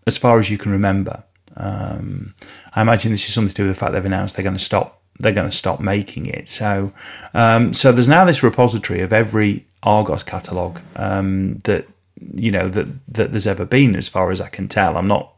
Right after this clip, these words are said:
again, I'm not sure on the specifics, but there are a lot there. And, and it is, and it's a fascinating and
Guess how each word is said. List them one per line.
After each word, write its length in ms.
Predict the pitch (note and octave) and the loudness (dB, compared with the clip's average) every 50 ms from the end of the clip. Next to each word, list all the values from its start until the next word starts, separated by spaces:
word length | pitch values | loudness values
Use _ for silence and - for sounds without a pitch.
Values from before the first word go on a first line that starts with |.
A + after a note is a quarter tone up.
| _ - | _ -4
again, 200 | G2+ G2 - - | -2 -2 -2 0
I'm 140 | - F#2+ | 0 -2
not 160 | G2 - - - | -2 -2 -2 -4
sure 160 | - - F#2 | -4 -2 -2
on 80 | F#2 | -2
the 60 | F2+ - | -4 -8
specifics, 500 | - - - - G#2+ F#2 - - - - | -10 -12 -6 -4 -4 -4 -4 -8 -2 2
but 160 | C3+ C3+ A#2+ | 2 2 4
there 80 | B2 | 6
are 40 | A#2 | 6
a 60 | A#2 | 6
lot 360 | A2 A2+ G#2 G2 - - - - | 6 4 2 2 0 -2 -4 -4
there. 300 | F#2+ F2 - - G#2 - _ - - - - - - - - - - - - - - - _ - | -4 -4 -4 -8 -12 -16 _ -20 -20 -18 -16 -16 -14 -16 -16 -16 -16 -18 -18 -20 -20 -20 _ 2
And, 540 | - A#2+ C3 C#3 C#3 D3 D3 C#3+ C3+ - - - _ _ - | 4 6 8 8 8 8 6 6 4 2 -4 -8 _ _ 2
and 120 | C#3 E3+ | 2 2
it 80 | - - | 4 6
is, 180 | G3 G3 D#3 | 6 6 6
and 160 | - - E3 F#3 | 6 4 4 4
it's 120 | D#3 - | 2 0
a 60 | F3 | -2
fascinating 1080 | - - - - F3+ F#3 - - - F3 D#3+ D3 B2 A2 - - G#2+ G2 F#2+ F#2 - - | -6 -6 0 0 2 2 2 0 2 4 4 4 4 2 0 0 0 2 2 0 0 0
and 460 | - A#2 A#2 A#2 A2+ A2 - - | 0 2 4 4 4 2 0 -4